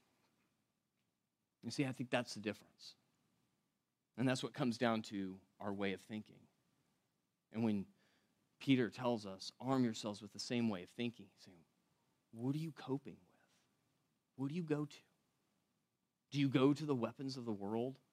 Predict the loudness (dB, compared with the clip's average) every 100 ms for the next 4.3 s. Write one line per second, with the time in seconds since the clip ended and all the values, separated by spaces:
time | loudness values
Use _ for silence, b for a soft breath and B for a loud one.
0 | _ _ _ _ _ -8 -4 4 4 2
1 | 0 2 2 2 0 -2 -2 -2 -2 0
2 | 0 -2 -6 -10 -10 -12 _ _ _ _
3 | -12 -2 0 0 -4 -10 -8 -6 -6 -4
4 | -4 -6 -8